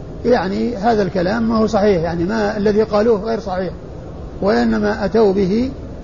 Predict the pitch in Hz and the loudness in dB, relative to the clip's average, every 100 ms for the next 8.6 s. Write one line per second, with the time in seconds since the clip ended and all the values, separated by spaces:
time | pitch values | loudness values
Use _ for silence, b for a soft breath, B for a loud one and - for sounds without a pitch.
0 | - - 220 226 214 202 220 165 240 220 | -14 -4 2 4 4 2 -2 -2 0 2
1 | 202 185 269 - 185 - - - - - | 2 0 -2 -2 -4 -4 -10 -14 -14 -14
2 | - - - 226 208 196 190 190 185 - | -14 -12 -2 0 2 0 -2 -2 -4 -6
3 | - - - - - 233 214 233 220 226 | -12 -14 -6 -4 -2 0 0 0 -4 -2
4 | 214 240 196 170 196 175 170 - - - | -2 0 0 2 2 2 -2 -8 -16 -16
5 | - - - - - - 233 208 226 247 | -16 -16 -16 -16 -14 -2 2 4 4 0
6 | 226 190 208 233 233 226 208 190 202 226 | -4 -4 -4 -6 -8 -6 -4 -2 0 0
7 | 202 190 247 202 220 208 202 226 226 240 | 2 0 0 0 0 -2 0 2 4 4
8 | - 220 214 175 185 160 | 2 0 0 -2 -2 -2